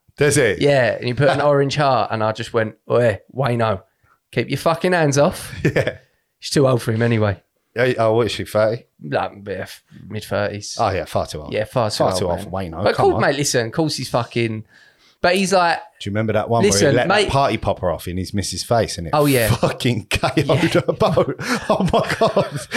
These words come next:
Speaker 1: Do you remember that? Way, bang. The photos the next day, she looked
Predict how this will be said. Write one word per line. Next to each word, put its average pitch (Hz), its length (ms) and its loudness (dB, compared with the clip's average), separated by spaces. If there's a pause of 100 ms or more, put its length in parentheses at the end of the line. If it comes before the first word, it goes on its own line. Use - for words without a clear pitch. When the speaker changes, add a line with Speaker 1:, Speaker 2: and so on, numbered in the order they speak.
(200)
Speaker 1:
Do 233 100 2
you 226 60 6
remember 233 240 4
that? 160 640 0
Way, 247 580 6
bang. 180 920 2
The 123 80 -8
photos 143 480 4
the 135 60 -2
next 147 240 -2
day, 139 280 4
she 139 300 -2
looked 123 280 0